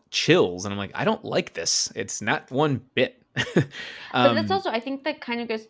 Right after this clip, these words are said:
Speaker 2: to the point that I made earlier about the older woman at the office who is just like, "Well, maybe you shouldn't dress that way,"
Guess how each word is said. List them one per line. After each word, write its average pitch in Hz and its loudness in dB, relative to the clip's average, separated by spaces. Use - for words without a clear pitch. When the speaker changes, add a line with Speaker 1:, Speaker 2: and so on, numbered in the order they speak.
Speaker 2:
to 220 -8
the 196 -4
point 196 -6
that 196 -2
I 175 0
made 180 -4
earlier 190 2
about 170 0
the 175 -4
older 180 0
woman 180 0
at 160 -8
the 175 -4
office 170 -2
who 185 -2
is 165 -4
just - -12
like, 170 -4
"Well, 180 -8
maybe 170 -6
you 175 -6
shouldn't 175 -8
dress 247 -2
that 208 4
way," 160 0